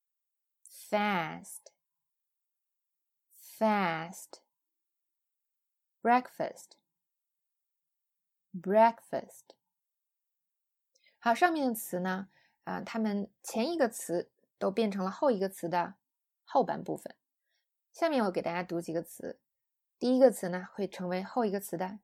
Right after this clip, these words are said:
前半部分，也就是它会成为前缀。比如说，calm, control, calm, control。你发现呢，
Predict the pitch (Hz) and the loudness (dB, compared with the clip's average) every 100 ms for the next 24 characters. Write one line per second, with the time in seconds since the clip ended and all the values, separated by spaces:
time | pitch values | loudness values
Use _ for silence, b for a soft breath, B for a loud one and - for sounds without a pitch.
0 | _ - 214 262 311 185 175 - 190 208 | _ -10 -4 -2 0 -2 -4 -8 -8 -8
1 | 208 214 214 202 196 196 - 180 214 285 | -8 -8 -10 -8 -6 -6 -8 -6 -2 0
2 | 226 - _ _ _ _ _ - 185 208 | 0 -4 _ _ _ _ _ -6 -4 -2
3 | 208 220 _ _ _ _ _ - - 226 | -2 -4 _ _ _ _ _ -20 -8 -4
4 | 247 226 165 185 226 - _ _ _ _ | -2 -2 -4 -10 -12 -16 _ _ _ _
5 | _ _ _ _ _ _ _ _ _ - | _ _ _ _ _ _ _ _ _ -8
6 | 190 - - 247 226 170 160 185 202 _ | -8 -6 -2 2 4 4 2 -4 -10 _
7 | _ _ _ _ _ _ _ _ _ _ | _ _ _ _ _ _ _ _ _ _
8 | _ _ _ _ _ - - 220 226 233 | _ _ _ _ _ -20 -4 0 2 2
9 | 208 175 165 175 190 214 _ _ _ _ | 0 -2 -6 -8 -10 -14 _ _ _ _
10 | _ _ _ _ _ _ _ _ _ _ | _ _ _ _ _ _ _ _ _ _
11 | _ _ _ - 190 185 - 220 226 233 | _ _ _ -6 -4 -4 -4 2 4 6
12 | 196 170 165 170 190 _ _ _ _ _ | 6 4 2 -2 -8 _ _ _ _ _
13 | _ _ _ _ _ _ _ _ _ _ | _ _ _ _ _ _ _ _ _ _
14 | _ b b - 202 254 254 240 226 | _ b b -6 0 2 2 0 -2